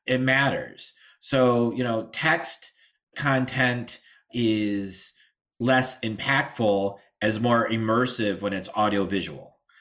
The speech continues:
Just like the difference between reading a newspaper and watching T V news, right? We get a lot more cues, it's more immersive, there's often it can reduce counter arguing,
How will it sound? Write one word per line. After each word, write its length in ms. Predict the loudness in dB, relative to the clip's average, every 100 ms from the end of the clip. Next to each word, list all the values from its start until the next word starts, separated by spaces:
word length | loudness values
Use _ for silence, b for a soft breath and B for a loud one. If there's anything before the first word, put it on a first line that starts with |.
| b
Just 180 | -2 0
like 140 | 2 0
the 80 |
difference 320 | 0 0 -2 -4
between 360 | -6 -2 0
reading 240 | 0 0 0
a 40 |
newspaper 600 | 0 0 0 -2 0 0
and 120 | 0
watching 320 | 0 -2 -4
T 180 | -6 -6
V 160 | -4 -4
news, 480 | -6 -10 -10 -12 -14 _ -10
right? 440 | -6 -4 -4 -8 -20 B B B B
We 80 | -4
get 200 | 0 0
a 40 |
lot 200 | -2 -4
more 160 | -6 -10
cues, 720 | -8 0 4 6 6 6 2
it's 160 | -2 -10
more 180 | -8 -2
immersive, 680 | 2 2 2 2 2 0
there's 360 | -4 -6 -6 -8 B B B -8
often 320 | -8 -6 -10
it 240 | -10 -12 _
can 420 | -8 -4 -4 -6 -4
reduce 760 | -6 0 2 4 2 -2 -8 b b b
counter 460 | -6 0 0 2 2
arguing, 960 | 4 4 2 2 0 0 -2 -6 -10